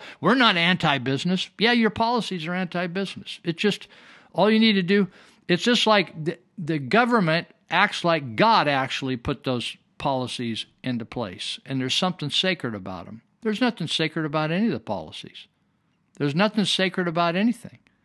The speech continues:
It's just their idea that they all agreed on it, so therefore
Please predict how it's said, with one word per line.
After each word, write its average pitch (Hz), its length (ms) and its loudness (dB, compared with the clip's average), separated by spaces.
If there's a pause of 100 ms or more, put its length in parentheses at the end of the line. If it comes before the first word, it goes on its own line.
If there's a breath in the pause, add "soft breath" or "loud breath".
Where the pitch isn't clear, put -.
(760 soft breath)
It's 156 180 0
just 185 260 2 (160)
their 185 380 4
idea 160 640 2
that 143 180 0
they 151 160 -2
all 170 280 4
agreed 165 380 4
on 131 180 2
it, 123 100 -4
so 151 180 0
therefore 139 720 0